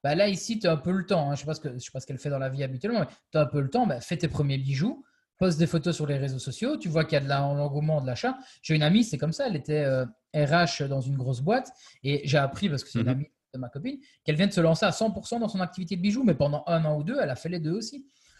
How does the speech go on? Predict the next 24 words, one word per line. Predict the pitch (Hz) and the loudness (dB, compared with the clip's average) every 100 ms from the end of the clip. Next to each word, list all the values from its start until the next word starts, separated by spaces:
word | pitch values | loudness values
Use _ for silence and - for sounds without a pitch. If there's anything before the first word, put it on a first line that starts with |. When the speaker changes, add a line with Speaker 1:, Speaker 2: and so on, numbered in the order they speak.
| _ | _
Speaker 1:
Donc, | 165 170 _ | -4 -4 _
je | 160 | -6
pense | 190 269 | -2 -4
qu'il | - | -4
faut | - | -4
Speaker 2:
D'accord. | 127 123 - - _ - | 0 0 0 -16 _ 2
Speaker 1:
tester | 262 - - - _ | 4 2 -12 -20 _
et | 175 | 0
apprendre. | 165 - 135 117 127 | 0 0 -8 -10 -6
Test | 185 175 151 | -6 -4 -4
and | |
learn, | 143 143 190 208 | 0 2 2 2
c'est | 160 | -2
vraiment | 131 160 147 | -4 -2 -4
ça, | 127 208 | -2 -4
c'est | 139 | -4
tu | - 131 | -10 -6
testes, | 160 196 214 - | -2 -2 -4 -8
tu | |
regardes | 139 139 - | -4 -4 -4
si | 131 | -6
ça | 123 | -6
prend | - 165 220 247 - - _ | -4 0 0 0 -14 -20 _
et | 147 160 - | 0 0 -6